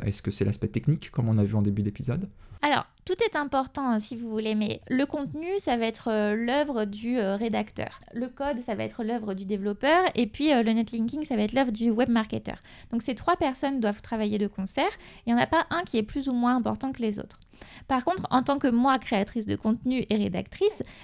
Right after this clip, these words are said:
Speaker 2: je vous dirais quand même que le nerf de la guerre, c'est d'avoir une stratégie de mots-clés pertinente. On n'a pas parlé de stratégie de mots-clés. Donc, je vois trop aujourd'hui de jeunes entreprises qui cherchent à remonter sur des mots-clés que personne ne tape. Donc, attention,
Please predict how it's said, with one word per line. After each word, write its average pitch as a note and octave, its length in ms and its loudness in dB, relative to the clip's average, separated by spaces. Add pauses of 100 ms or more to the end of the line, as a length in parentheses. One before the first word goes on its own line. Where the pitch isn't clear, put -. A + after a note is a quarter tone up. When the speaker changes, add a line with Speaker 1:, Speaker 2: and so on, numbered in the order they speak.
Speaker 2:
je B3 80 -8
vous B3+ 80 -4
dirais B3+ 260 -2
quand C4+ 100 0
même D#4+ 140 -4
que D#4 100 -4
le A3+ 140 0
nerf C4 300 0
de C4+ 60 4
la G#3+ 180 2
guerre, C4+ 300 2
c'est B3 140 -2
d'avoir A3+ 520 2
une A3 100 2
stratégie C#4 460 -2
de C#4+ 80 -2
mots-clés C4+ 300 -2
pertinente. - 720 -4
On A#3 60 0
n'a A3+ 100 0
pas C4+ 100 -2
parlé C4 200 -2
de C4 60 -6
stratégie A#3 400 -4
de A#3+ 80 -2
mots-clés. G#3+ 340 -4 (500)
Donc, A#3+ 100 2
je A#3 80 -2
vois B3+ 160 2
trop E4+ 360 0
aujourd'hui A#3+ 340 0
de A#3 140 4
jeunes C4 280 0
entreprises C4 560 -2
qui A#3 120 -8
cherchent C4+ 260 -2
à G#3+ 80 2
remonter A#3+ 480 0
sur A#3 240 -4
des G#3 100 2
mots-clés A#3 540 -2 (280)
que A#3+ 80 0
personne D4+ 480 0
ne B3 100 2
tape. - 300 -6 (380)
Donc, A3+ 100 2 (100)
attention, D4 520 4